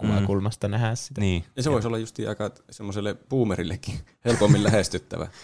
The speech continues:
Speaker 3: koska siinä on niinku tosi selvät säännöt. Siinä on ne
Speaker 1: Niin.
Speaker 3: maalit ja pallo menee maaliin.
Speaker 1: Niin, kyllä. Siis niin yksinkertainen kuin vaan olla. Ja sitten
Speaker 3: Niin.
Speaker 1: ne ajelee ne autot siellä ja ehkä välillä lentelee.
Speaker 3: Niin. Mutta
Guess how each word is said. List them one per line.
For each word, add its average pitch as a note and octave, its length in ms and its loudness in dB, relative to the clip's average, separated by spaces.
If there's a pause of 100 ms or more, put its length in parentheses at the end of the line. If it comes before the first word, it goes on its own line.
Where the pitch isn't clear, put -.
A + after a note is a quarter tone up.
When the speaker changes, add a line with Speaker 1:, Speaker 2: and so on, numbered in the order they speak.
Speaker 3:
koska B2 220 -4
siinä B2 180 0
on B2 80 -2
niinku B2 340 -4
tosi A#2 200 -2
selvät G#2 280 -2
säännöt. - 380 -4
Siinä B2+ 140 2
on B2+ 60 4
ne C3+ 40 2
Speaker 1:
Niin. C3 100 4
Speaker 3:
maalit F#2+ 320 0
ja F#2 80 -4
pallo F2+ 280 0
menee F2 200 -6
maaliin. - 400 -12 (120)
Speaker 1:
Niin, E2 280 0
kyllä. E2 320 0 (120)
Siis - 220 -2 (220)
niin B2+ 300 0
yksinkertainen E2+ 520 -2
kuin D#2+ 180 -4
vaan E2 140 0
olla. D#2+ 220 -4 (280)
Ja A#2 60 -12
sitten A#2 140 -2
Speaker 3:
Niin. A2 80 0
Speaker 1:
ne - 80 -6
ajelee F#2 340 4
ne E2+ 120 -2
autot E2+ 280 -2
siellä - 240 -14 (200)
ja - 60 -8
ehkä - 180 -10
välillä D#2+ 320 -8
lentelee. - 280 -16 (180)
Speaker 3:
Niin. F#2+ 300 -10 (1120)
Mutta A#2+ 300 -2